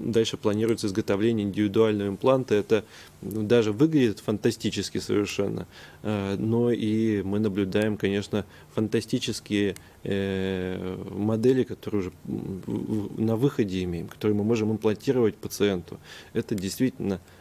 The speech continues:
э, очень творческий процесс, и начинается все с карандаша и бумаги, а потом заканчивается уже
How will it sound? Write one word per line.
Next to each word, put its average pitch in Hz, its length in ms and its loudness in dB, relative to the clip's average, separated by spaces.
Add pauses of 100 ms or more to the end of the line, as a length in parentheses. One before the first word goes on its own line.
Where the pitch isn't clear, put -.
(120)
э, 104 200 0
очень 110 280 0
творческий - 560 2
процесс, - 480 0
и 95 40 0
начинается 104 480 0
все 104 240 0
с - 80 -8
карандаша 98 500 2
и 95 40 4
бумаги, 113 440 2
а 107 40 4
потом 113 380 -2
заканчивается 95 720 0
уже 90 400 0